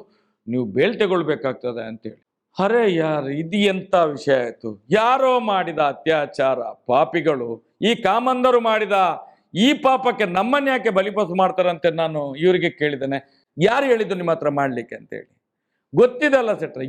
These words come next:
ಯಾರು ಹೇಳಿ ನೀವು?" ಹಾಗೆ ಹೇಳ್ತಾರೆ, "ಎಸ್ ಪಿ ಸಾಹೇಬ್ರು ಹೇಳಿದ್ರು." "ಎಸ್ ಪಿ ಸಾಹೇಬ್ರಿಗೆ ಯಾರು ಹೇಳಿದ್ದು?" "ಎಸ್ ಪಿ ಸಾಹೇಬ್ರು ಹೇಳ್ತಾರೆ, ನಿಮ್ಮ ಐ ಆರ್ ಆಫೀಸರ್ ಹೇಳ್ತಾರೆ ನಿಮ್ಗೆ." "ಮತ್ತೆ ಯಾರು ಹೇಳಿದ್ದು?"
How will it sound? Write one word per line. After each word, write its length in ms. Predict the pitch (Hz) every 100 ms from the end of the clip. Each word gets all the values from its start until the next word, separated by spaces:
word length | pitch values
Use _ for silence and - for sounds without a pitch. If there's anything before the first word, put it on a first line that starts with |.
| 123
ಯಾರು 280 | 185 320 349
ಹೇಳಿ 360 | 247 277 277
ನೀವು?" 260 | 214 180 131 - _ _ _ -
ಹಾಗೆ 240 | 170 240
ಹೇಳ್ತಾರೆ, 560 | 233 208 - 165 147 170 214 208 - _ -
"ಎಸ್ 280 | 147 160 -
ಪಿ 120 | 247
ಸಾಹೇಬ್ರು 380 | 226 190 151 151
ಹೇಳಿದ್ರು." 440 | 131 120 107 104 - _ _ _ _ _ _ _ _
"ಎಸ್ 200 | 196 247
ಪಿ 120 | 247 302
ಸಾಹೇಬ್ರಿಗೆ 400 | 294 254 233 208
ಯಾರು 180 | 202 180
ಹೇಳಿದ್ದು?" 340 | 175 151 147
"ಎಸ್ 260 | 147 196 254
ಪಿ 100 | 262
ಸಾಹೇಬ್ರು 280 | 247 240
ಹೇಳ್ತಾರೆ, 280 | 226 226 233
ನಿಮ್ಮ 160 | 208 208
ಐ 120 | 196
ಆರ್ 120 | 196
ಆಫೀಸರ್ 360 | 185 170 151 135
ಹೇಳ್ತಾರೆ 320 | 196 240 190
ನಿಮ್ಗೆ." 300 | 139 123 107 98 _ _ _ _ _ _ _ _ _ 156
"ಮತ್ತೆ 200 | 208 294
ಯಾರು 160 | 294 233
ಹೇಳಿದ್ದು?" 300 | 180 131